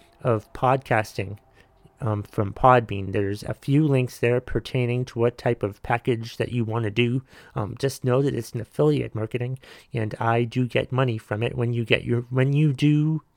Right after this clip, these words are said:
um, do your free month and then keep going on with Podbean, I get money. So, um,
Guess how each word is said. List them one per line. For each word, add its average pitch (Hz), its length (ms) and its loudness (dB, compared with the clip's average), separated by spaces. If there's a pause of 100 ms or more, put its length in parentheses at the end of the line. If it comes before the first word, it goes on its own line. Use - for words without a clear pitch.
(480)
um, 113 440 0 (200)
do 151 140 4
your 147 160 4
free 135 240 0
month 135 400 0
and 120 220 2
then 117 360 2 (1500)
keep - 440 0
going 139 320 6
on 143 220 4
with 107 120 -2
Podbean, 104 640 -2
I 117 220 6
get 110 220 4
money. 104 320 -8 (400)
So, 92 640 -4 (1200)
um, 113 340 -10